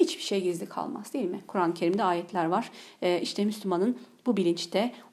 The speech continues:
olması gerekiyor. Yüz on dördüncü ayet-i kerimede bir istisna gelmiş ama arkadaşlar ona dikkat edelim mutlaka.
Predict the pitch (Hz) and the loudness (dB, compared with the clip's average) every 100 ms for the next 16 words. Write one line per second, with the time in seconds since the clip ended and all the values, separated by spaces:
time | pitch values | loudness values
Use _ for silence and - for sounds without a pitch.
0 | - 202 190 180 - 196 226 - - 175 | 0 2 4 0 0 -2 -2 -6 -4 2
1 | 185 208 190 - 185 233 - - - 277 | 6 6 4 0 0 0 -4 -12 0 6
2 | 330 302 269 233 226 240 247 - 233 214 | 6 8 6 4 4 2 2 -2 -2 0
3 | 262 - - - 247 233 196 180 190 185 | -2 -4 -6 -4 -2 -2 -2 -4 -4 -2
4 | 175 190 170 196 247 226 220 208 - 233 | -2 -2 -4 -2 -4 -2 -4 -4 -6 -6
5 | - 180 180 180 196 170 170 196 240 - | -2 -2 0 -2 -4 -4 -4 -2 -2 -6